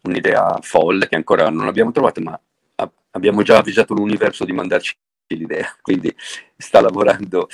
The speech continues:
per noi. Poi c'è una cosa carina che ne-, non mi stavo ricordando, è l'undici di questo mese, di, di, l'undici di novembre,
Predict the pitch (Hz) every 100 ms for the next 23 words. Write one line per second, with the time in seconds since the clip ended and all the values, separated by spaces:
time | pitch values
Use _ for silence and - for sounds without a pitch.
0 | - - _ - 101 92 - - _ _
1 | - 233 - 120 113 127 - 98 104 101
2 | 92 90 - 92 87 87 - 90 90 85
3 | - - - - 87 87 95 135 107 90
4 | 82 - 82 - 123 - 104 - - 90
5 | 82 82 - - - - 80 87 - -
6 | 127 - - - - -